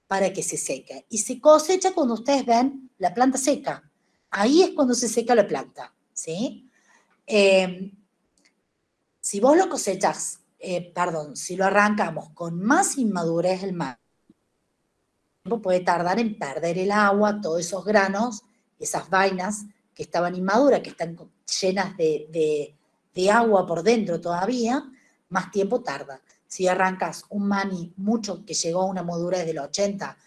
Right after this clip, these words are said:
ochenta y cinco por ciento, más rápido vas a poder cosecharlo porque no tiene tanta agua para perder y se seca más rápido, ¿sí? Cuando vamos a cosechar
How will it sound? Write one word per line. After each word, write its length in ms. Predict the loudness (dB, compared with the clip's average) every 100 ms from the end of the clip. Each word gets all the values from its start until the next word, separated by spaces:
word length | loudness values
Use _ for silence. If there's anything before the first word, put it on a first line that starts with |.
| _ _ _
ochenta 300 | -6 -6 -6
y 40 | -4
cinco 280 | 0 0
por 120 | 0 -2
ciento, 600 | 0 0 2 0 -2 -8 _ _ _ _
más 460 | 2 4 4 0
rápido 400 | 0 0 0 2
vas 120 | 2 0
a 120 | -2
poder 260 | -4 -6
cosecharlo 580 | -6 -6 -4 -2 0 0
porque 300 | -2 -6 -6
no 200 | -4 -4
tiene 240 | -2 -2 -2
tanta 340 | -2 2 4
agua 180 | 4 4
para 180 | 0 0
perder 400 | 0 2 0 -4 _ _ _
y 120 | -4
se 140 | -2
seca 280 | -2 -4 -2
más 180 | -4 -6
rápido, 440 | -10 -12 -12 -12 -14
¿sí? 520 | -12 -6 -2 -2 -4 -18 _ -20 -20 _ _ _ _ _ _ _ _
Cuando 240 | 0 4
vamos 220 | 4 6
a 100 | 2
cosechar 720 | 0 0 0 2 2 2 0